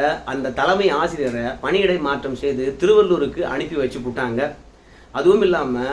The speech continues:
மகாவிஷ்ணுவுடைய பரமாத்மா அறக்கட்டையில போயிட்டு இன்னைக்கு காவல்துறையினர் விசாரணை செய்து கொண்டிருக்கின்றார்கள்.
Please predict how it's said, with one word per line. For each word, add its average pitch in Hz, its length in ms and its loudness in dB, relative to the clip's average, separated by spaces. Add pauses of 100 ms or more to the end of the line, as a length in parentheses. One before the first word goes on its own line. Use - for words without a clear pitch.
(120)
மகாவிஷ்ணுவுடைய 165 920 2
பரமாத்மா 170 540 -2
அறக்கட்டையில 147 540 -2
போயிட்டு 120 420 -2
இன்னைக்கு 139 420 -4
காவல்துறையினர் 151 720 -2
விசாரணை 165 400 -2
செய்து 135 180 -4
கொண்டிருக்கின்றார்கள். 123 680 -4